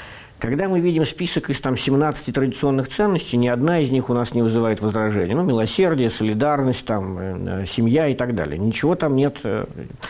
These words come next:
чрезвычайного, и любой ислам, любое православие, иудаизм и все кто угодно, они подпишутся под этими семнадцатью ценностями.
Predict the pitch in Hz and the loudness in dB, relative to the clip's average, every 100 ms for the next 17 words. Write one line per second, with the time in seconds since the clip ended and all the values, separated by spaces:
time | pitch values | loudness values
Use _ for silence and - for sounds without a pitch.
0 | - - 127 120 127 165 170 165 139 123 | -16 -4 0 2 2 2 2 4 4 2
1 | 123 127 120 113 135 143 139 117 113 113 | 2 2 0 0 0 2 2 2 2 0
2 | 113 110 113 139 147 147 131 113 107 107 | 0 -2 -2 0 2 2 2 2 2 2
3 | 117 143 127 107 123 - 98 104 131 156 | 2 2 2 0 -2 -2 -2 0 0 0
4 | 104 113 117 104 - 135 131 - 98 113 | 0 0 0 -2 -2 0 -2 -2 0 0
5 | 113 107 - 98 107 - 98 - 82 - | 0 -2 0 -2 -2 -4 -10 -6 -6 -8
6 | - - | -16 -20